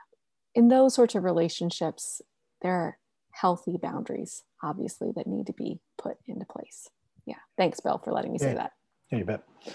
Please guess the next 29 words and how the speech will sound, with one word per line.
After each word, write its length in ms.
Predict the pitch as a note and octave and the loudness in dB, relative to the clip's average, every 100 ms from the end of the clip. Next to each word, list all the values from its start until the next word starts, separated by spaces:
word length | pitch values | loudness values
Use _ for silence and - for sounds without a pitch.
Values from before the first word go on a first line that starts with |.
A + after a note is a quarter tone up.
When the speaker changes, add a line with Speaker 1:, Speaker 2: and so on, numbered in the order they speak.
| - - - - - - | -14 -12 -10 -12 -12 2
Speaker 2:
Um, 300 | D#3+ A#2 G2+ - - _ _ - - - - | 4 4 0 -8 -20 _ _ -14 -14 -8 0
so 200 | - F3+ | 6 8
I 40 | |
want 160 | G#3 B3 | 10 10
to 40 | |
shift 340 | G#3 - F3+ - | 8 10 8 8
here 260 | - B2+ | 8 8
and 240 | A#2+ B2+ - | 8 6 6
think 220 | D3 C#3 | 6 8
a 40 | |
little 260 | C#3 C3+ C#3 | 8 10 10
bit 140 | B2+ | 8
about 440 | A2 G#2+ G2 G2+ - | 6 6 6 4 4
fights 240 | A#2+ - | 4 4
and 80 | A2+ | -2
quarrels 560 | - A2+ G2 F#2+ F#2 - | 2 4 4 2 -2 -4
from 160 | - G#2+ | 0 0
a 40 | |
slightly 640 | G2 - - B2+ B2+ C3 G#2 | 0 -6 0 4 6 6 4
different 420 | F2+ A#2 G2 E2+ | 4 4 2 -4
angle, 280 | E2 D#2 E2 | -6 -6 0
'cause 180 | A2 | 4
this 160 | A2+ - | 4 4
is 160 | D#3 D3 | 4 6
what 240 | C#3+ C#3 - _ - - - - | 6 6 -2 _ -20 -20 -10 2
James 300 | A2+ A2+ A#2 | 4 4 2
is 100 | - | 2
talking 300 | E2 - E2 | -2 -2 -4
about. 260 | E2 E2 | -2 -4